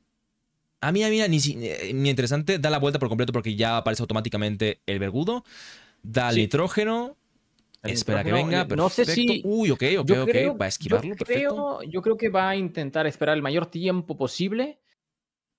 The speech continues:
Speaker 2: para escapar de ahí y no sé si vaya a optar por matarlo o no. Yo, yo sigo con dudas, la verdad.
Speaker 1: Sí, también. Ah, yo creo que si lo fuera a matar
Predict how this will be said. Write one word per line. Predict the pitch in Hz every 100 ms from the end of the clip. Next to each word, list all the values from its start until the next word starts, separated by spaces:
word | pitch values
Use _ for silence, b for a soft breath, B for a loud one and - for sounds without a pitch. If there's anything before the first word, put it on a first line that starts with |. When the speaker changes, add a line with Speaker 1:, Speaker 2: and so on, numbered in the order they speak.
| _ -
Speaker 2:
para | 139
escapar | 127 - 156 160
de |
ahí | 131 170 214 - - -
y | 180 214 233 240 240 175
no | 175
sé | - 214
si | 202 208
vaya | 196 190 208
a |
optar | 190 165 180 190 185
por | 147
matarlo | 135 120 151 180
o | 139
no. | 156 151
Yo, | 135
yo | 143 170
sigo | 233 269
con | - 156
dudas, | 180 104
la | 123
verdad. | 120 110 - _ -
Speaker 1:
Sí, | - 147
también. | 143 135 143 139
Ah, | 131 131 135 - - -
yo | 170
creo | -
que | 214
si | - 175 131
lo | 120 117
fuera | 135 147
a | 175
matar | 127 - 139 240 269